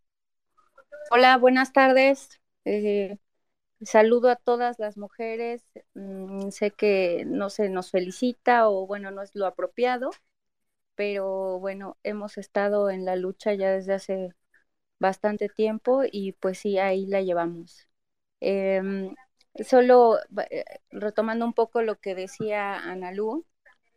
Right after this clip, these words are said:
eh, es verdad que hay que romper, eh, el, los campos laborales para ingresar a la vida pública y todo eso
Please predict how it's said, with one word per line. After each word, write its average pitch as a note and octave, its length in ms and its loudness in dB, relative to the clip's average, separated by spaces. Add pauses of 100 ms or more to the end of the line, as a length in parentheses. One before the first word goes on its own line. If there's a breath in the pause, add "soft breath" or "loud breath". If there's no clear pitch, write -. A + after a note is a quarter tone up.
(580)
eh, F#3 720 -4
es A3 200 -6
verdad G#3+ 440 2
que G#3+ 180 -2
hay G#3 180 -4
que A3+ 180 -6
romper, G#3 800 -6 (240)
eh, F#3+ 800 -10 (420)
el, F#3 960 -8
los F#3+ 180 2
campos G#3+ 380 2
laborales F#3+ 680 0
para F3+ 500 -6
ingresar F#3 540 -8
a F#3+ 80 -4
la F3+ 160 -4
vida F#3+ 300 -4
pública G3 440 -6
y F3+ 80 -8
todo G3 220 -4
eso A3 340 -6